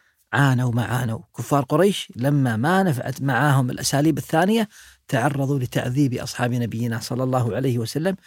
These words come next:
وذكرنا قبل فاصل كيف أنهم كانوا يؤذون بلال رضي الله عنه. وجاء عن ابن مسعود رضي الله عنه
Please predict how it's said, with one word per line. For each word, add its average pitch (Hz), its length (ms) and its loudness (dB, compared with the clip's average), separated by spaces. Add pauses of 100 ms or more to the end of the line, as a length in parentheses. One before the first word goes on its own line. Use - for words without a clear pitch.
(220)
وذكرنا 131 440 0
قبل 120 220 -2
فاصل 127 320 0
كيف 190 320 4 (600)
أنهم 135 320 2
كانوا 127 280 -2
يؤذون 127 460 4 (380)
بلال 131 340 4
رضي 120 180 -4
الله 123 300 0
عنه. 131 200 2 (520)
وجاء 127 460 4
عن 127 120 0
ابن 123 180 2
مسعود 131 340 0
رضي 120 240 0
الله 120 320 0
عنه 143 140 2